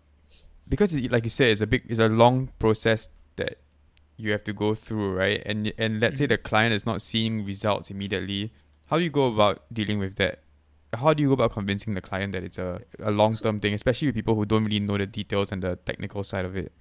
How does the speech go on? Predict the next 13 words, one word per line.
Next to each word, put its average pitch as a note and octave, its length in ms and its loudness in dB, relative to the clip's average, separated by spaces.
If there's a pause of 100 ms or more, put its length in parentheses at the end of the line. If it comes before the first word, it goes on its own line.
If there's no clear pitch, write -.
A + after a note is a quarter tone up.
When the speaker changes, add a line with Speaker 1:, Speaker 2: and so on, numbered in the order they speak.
(240)
Speaker 2:
So A3+ 180 0
for B2+ 240 0
this B2+ 200 0
one, B2+ 300 0
um, A#2 320 -8 (260)
if C3+ 280 -4 (100)
I C#3 60 -4
would C3 240 -2
understand, C#3+ 380 -2
like, A#2+ 140 0
what C3+ 100 4
the A2+ 80 -6
client A#2+ 400 0